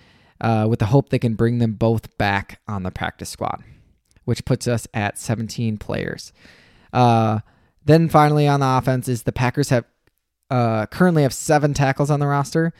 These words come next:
and <laughs> nine interior offensive linemen. So, um, starting with the tackle position, uh, two of those guys, Cody Conway and John Leglu, for sure both roster cuts.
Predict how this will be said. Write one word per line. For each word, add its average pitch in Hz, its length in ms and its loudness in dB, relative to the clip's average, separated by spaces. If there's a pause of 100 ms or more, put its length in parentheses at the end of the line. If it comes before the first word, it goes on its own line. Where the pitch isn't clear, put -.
(320)
and 117 240 2
<laughs> 113 140 -2
nine 131 280 2
interior 117 360 0
offensive 107 340 -4
linemen. 101 300 -4
So, 113 260 2 (720)
um, 127 460 2 (320)
starting 170 240 2
with 151 80 0
the - 80 -8
tackle 131 240 0
position, 123 500 -2 (400)
uh, 117 380 0
two 175 160 8
of 156 40 8
those 139 180 6
guys, 117 280 2
Cody 147 300 0
Conway 120 400 -2
and 110 100 -2
John 110 220 0
Leglu, 110 480 0 (240)
for - 120 -6
sure 139 300 2
both 120 240 2
roster 104 320 -2
cuts. - 400 -4